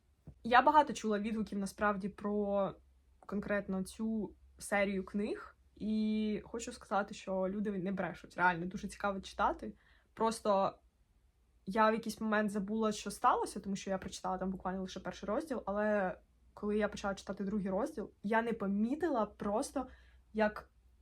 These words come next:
прочитала там, я не знаю, сторінок п'ятдесят мінімум. Тобто, знаєте, у мене є така штука, інколи я дуже сильно зачитуюсь, і я навіть не помічаю, як плине час і як багато я читаю.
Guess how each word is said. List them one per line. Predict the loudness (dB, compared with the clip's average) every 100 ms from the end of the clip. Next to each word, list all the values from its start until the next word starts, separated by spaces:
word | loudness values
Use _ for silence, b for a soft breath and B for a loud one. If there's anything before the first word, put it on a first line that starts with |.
| -12
прочитала | -8 -6 0 8 8 10 8 6 2 -8 -20 -20 -20 -20 -20 -20 -6
там, | -4 -2 -4 -6 -10 _ _ _ -20 -16 -4
я | -2
не |
знаю, | 2 2 2
сторінок | -2 -4 -6 -4
п'ятдесят | -4 -4 4 4 4 0
мінімум. | -2 -2 -2 -4 b _ -10
Тобто, | -4 0
знаєте, | 4 6 6 4
у |
мене | 2 2
є | 0
така | -2 -4
штука, | -6 -2 0
інколи | 0 -2 0 -2 0
я | 6 8 10 8
дуже | 2 -4
сильно | -4 -2
зачитуюсь, | -2 0 0 2 2 2 -2 -12 -6
і | 2
я | 4
навіть | 6 4 0
не |
помічаю, | -2 -2 2 6 6
як | 4 -4
плине | -4 -4
час | 2 4 4
і | 0
як | 0
багато | 0 0 0
я | -4 -4
читаю. | -6 -4 -2 -4